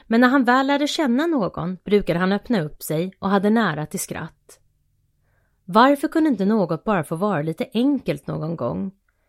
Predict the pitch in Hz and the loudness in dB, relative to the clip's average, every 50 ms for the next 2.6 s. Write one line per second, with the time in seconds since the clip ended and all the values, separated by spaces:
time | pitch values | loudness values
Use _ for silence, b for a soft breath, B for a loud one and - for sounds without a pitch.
0 | _ _ _ - 226 247 269 277 277 302 - - 311 294 311 320 285 - 202 - | _ _ _ 2 4 4 4 4 2 -2 -2 0 0 2 2 0 -2 -2 -4 -4
1 | - 262 240 180 170 180 180 - 240 220 190 202 196 185 180 175 175 - 208 196 | -2 -2 0 0 0 -2 -4 -4 -4 -2 -2 -2 0 0 -2 -2 0 -2 -2 0
2 | 247 240 214 202 226 262 254 220 196 202 208 | 0 0 0 0 0 0 -2 -2 -4 -6 -10